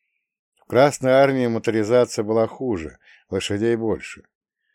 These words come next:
У немцев кавалерийские дивизии немногочисленные, а в Р К К А они составляли значительную часть.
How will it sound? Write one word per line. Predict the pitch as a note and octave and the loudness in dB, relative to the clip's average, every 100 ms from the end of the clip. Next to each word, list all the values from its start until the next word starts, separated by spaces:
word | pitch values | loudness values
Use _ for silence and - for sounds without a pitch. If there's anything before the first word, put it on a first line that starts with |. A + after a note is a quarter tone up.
| _ _ _ - | _ _ _ -4
У | A#2+ | 0
немцев | E3+ F3+ D3 D3 - | 2 2 0 -2 -2
кавалерийские | A#2+ B2 D3 D#3 C#3 - A#2 | 0 2 2 0 -2 -6 -4
дивизии | A2+ C3+ D#3 B2 B2 | -2 0 -2 -2 -4
немногочисленные, | B2 B2 A#2 A#2+ - D3+ - G2+ F#2 F#2+ | -2 0 2 0 0 -6 -4 -4 -2 -2
а | F#2 A2+ | 0 2
в | A#2 | 2
Р | B2 A#2+ | 0 0
К | B2 | -4
К | G#2+ A#2 | -2 0
А | B2 C3 B2 G#2 | 2 4 2 0
они | A#2 A2 | -4 -6
составляли | A2+ - A2+ A2 A#2+ A2+ G2+ | -8 -4 -2 0 0 0 -4
значительную | F2+ G#2+ G2+ C#3 - E2+ D#2+ D2 | -4 -6 -6 -8 -10 -12 -12 -14
часть. | - - _ _ | -16 -16 _ _